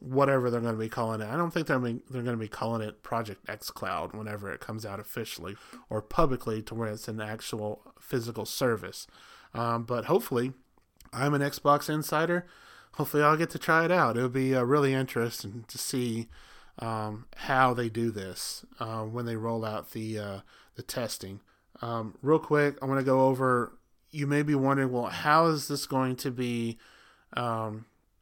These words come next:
how is this going to be a smooth kind of thing?" I mean, I can stream right now off of my Xbox through my Surface Pro that I'm doing this recording, and it really just depends on my network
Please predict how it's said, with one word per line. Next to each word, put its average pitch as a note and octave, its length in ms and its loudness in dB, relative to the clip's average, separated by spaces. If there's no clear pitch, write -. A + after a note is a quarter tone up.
how D3 240 2
is D3+ 100 2
this D3 160 -4
going C#3 260 0
to C#3 80 -6
be B2+ 220 -2
a A2+ 80 -4
smooth C3 720 0
kind B2+ 280 0
of A#2 80 0
thing?" G#2 540 -8
I C3+ 40 -6
mean, C3+ 160 -2
I F3+ 120 2
can F#3+ 120 0
stream E3+ 460 2
right C#3+ 240 6
now C3 280 4
off C3 180 2
of E3+ 80 2
my D3+ 140 4
Xbox A#2+ 680 0
through C3+ 200 0
my A#2+ 140 -2
Surface B2+ 440 -2
Pro B2+ 240 2
that A#2 160 -2
I'm A#2 120 0
doing A#2+ 220 0
this A2+ 220 -4
recording, A#2 580 0
and D3 160 2
it D#3 40 8
really G3+ 200 10
just F#3 200 4
depends D#3 360 4
on C3+ 100 4
my A#2+ 100 2
network C#3 580 -2